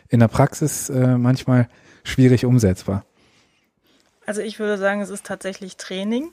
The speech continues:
Speaker 1: Mhm.
Speaker 2: <laughs>
Speaker 1: Ja.
Speaker 2: Also, ähm, wenn ich merke, ähm, Situationen laufen des Öfteren mal nicht so, wie ich das gerne hätte,
Speaker 1: Mhm.
Speaker 2: ähm, weil die Verbindung ist in dem Moment ja wahrscheinlich zu deinem Gegenüber gekappt, das wird sich dann verteidigen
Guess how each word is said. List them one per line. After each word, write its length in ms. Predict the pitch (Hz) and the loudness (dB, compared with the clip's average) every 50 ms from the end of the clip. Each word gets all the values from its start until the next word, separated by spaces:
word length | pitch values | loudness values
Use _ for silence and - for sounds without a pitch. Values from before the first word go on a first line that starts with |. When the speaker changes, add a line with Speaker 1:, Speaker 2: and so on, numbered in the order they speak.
| _ _ | _ _
Speaker 1:
Mhm. 340 | - 113 101 - 92 98 110 - | 4 6 6 6 4 4 2 0
Speaker 2:
<laughs> 60 | - - - - _ _ _ - - _ _ _ _ _ _ - - | -4 -8 -12 -18 _ _ _ -20 -20 _ _ _ _ _ _ -4 2
Speaker 1:
Ja. 140 | 151 120 123 147 | 4 6 6 4
Speaker 2:
Also, 380 | - 196 196 190 190 190 190 | 2 0 -8 -10 -8 -8 -6
ähm, 380 | 180 175 185 185 190 190 190 190 - _ _ _ _ - - - - - _ _ _ | -6 -6 -6 -8 -8 -12 -14 -16 -18 _ _ _ _ -20 -20 -20 -20 -20 _ _ _
wenn 240 | _ 202 202 208 226 | _ -2 0 2 2
ich 280 | 233 220 226 - - - _ | 2 0 -2 -6 -12 -16 _
merke, 840 | - 196 208 196 196 196 202 214 220 220 - 247 220 208 208 208 131 - - | -10 -6 -2 0 2 2 2 2 0 0 -2 -2 0 2 2 2 0 0 -2
ähm, 540 | - 196 202 196 196 196 196 190 190 - - _ _ _ _ _ _ | 0 0 2 0 0 -4 -4 -6 -8 -10 -16 _ _ _ _ _ _
Situationen 960 | - - - 214 - - 196 190 - - - 196 - 208 214 214 220 208 190 - | -10 -4 -4 -4 0 2 2 2 2 0 -2 -2 0 2 2 2 2 0 0 -2
laufen 840 | 175 180 180 185 202 202 202 - 214 196 196 196 190 - - - | 0 0 2 2 2 0 0 0 -2 -2 -2 -2 -4 -6 -10 -10
des 180 | - 185 180 - | -8 -8 -6 -2
Öfteren 420 | - 165 190 - - 202 196 190 | -2 -2 -4 -4 -6 -6 -4 -4
mal 300 | 185 185 180 180 180 175 - | 0 0 0 0 0 -2 -4
nicht 380 | - 190 190 196 202 - - - | -6 -4 -4 -4 -4 -6 -10 -6
so, 220 | - 190 185 190 | -4 -4 -4 -4
wie 140 | 190 190 - | -6 -8 -8
ich 120 | - 190 | -10 -8
das 200 | - 196 190 - | -8 -8 -8 -6
gerne 240 | - 202 202 185 185 | -4 -4 -4 -2 -2
hätte, 400 | 208 202 247 - - 294 285 302 294 _ _ | -2 -4 -4 -4 -2 -4 -4 -4 -6 _ _
Speaker 1:
Mhm. 320 | - - 87 87 90 98 - - - - _ _ _ - _ | 4 4 4 2 0 -2 -4 -10 -20 -20 _ _ _ -8 _
Speaker 2:
ähm, 520 | - 214 - 208 104 208 208 208 202 208 214 - - _ _ _ _ _ _ _ _ _ _ _ _ _ _ _ _ _ | 4 4 6 6 4 2 0 -2 -2 -4 -6 -8 -12 _ _ _ _ _ _ _ _ _ _ _ _ _ _ _ _ _
weil 160 | - 185 196 | 0 0 0
die 60 | 196 202 | 0 2
Verbindung 420 | - 202 175 214 214 220 214 208 | 0 2 4 4 4 4 2 0
ist 120 | 202 196 | 0 0
in 120 | 214 202 185 | 0 0 0
dem 100 | 190 190 | 0 0
Moment 300 | 190 185 180 180 180 185 | -2 0 -2 -4 -4 -2
ja 140 | 185 180 170 | -2 -2 -2
wahrscheinlich 340 | 170 175 - 196 180 180 | -2 -4 -6 -6 -6 -6
zu 100 | - - | -8 -6
deinem 240 | 190 180 170 175 175 | -4 -2 -2 -2 -2
Gegenüber 380 | 170 175 175 180 180 175 175 165 | -6 -8 -8 -8 -8 -6 -6 -6
gekappt, 480 | 170 175 170 - - 156 - _ _ | -6 -8 -8 -2 -2 -2 -2 _ _
das 180 | 185 175 - - | -6 -6 -4 -6
wird 160 | 190 185 - | -8 -10 -10
sich 200 | - - 180 - | -12 -16 -14 -4
dann 380 | - 180 170 175 180 175 - - | -2 -2 -2 -2 -4 -8 -12 -10
verteidigen 760 | - 208 202 - - 220 254 233 233 233 226 233 233 240 233 | -10 -10 -8 -4 -2 0 0 0 0 0 0 0 0 0 -2